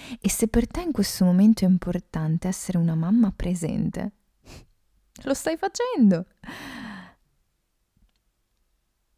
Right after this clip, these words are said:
Se invece per te è importante essere presente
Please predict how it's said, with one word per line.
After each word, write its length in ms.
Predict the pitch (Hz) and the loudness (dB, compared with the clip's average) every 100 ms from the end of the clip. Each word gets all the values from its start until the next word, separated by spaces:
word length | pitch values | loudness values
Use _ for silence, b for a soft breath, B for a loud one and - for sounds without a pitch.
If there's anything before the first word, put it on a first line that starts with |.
| _ _ - - b b _ | _ _ -10 -10 b b _
Se 240 | - - 175 | -8 -4 0
invece 520 | 165 165 196 - 196 | 2 2 0 0 -2
per 220 | 180 170 | -2 -4
te 120 | - | -2
è 100 | 214 | 0
importante 1120 | 190 170 175 165 - - 175 190 185 175 170 - _ _ _ _ _ _ _ _ _ _ _ _ _ _ _ _ _ _ _ - B B B B _ - | 2 0 -2 -8 -10 -6 0 2 2 0 -6 -6 _ _ _ _ _ _ _ _ _ _ _ _ _ _ _ _ _ _ _ -20 B B B B _ -6
essere 420 | 196 - - 190 | -4 -2 0 -2
presente 1000 | - 180 180 175 190 247 185 175 156 175 | 0 0 0 2 4 8 6 4 -4 -8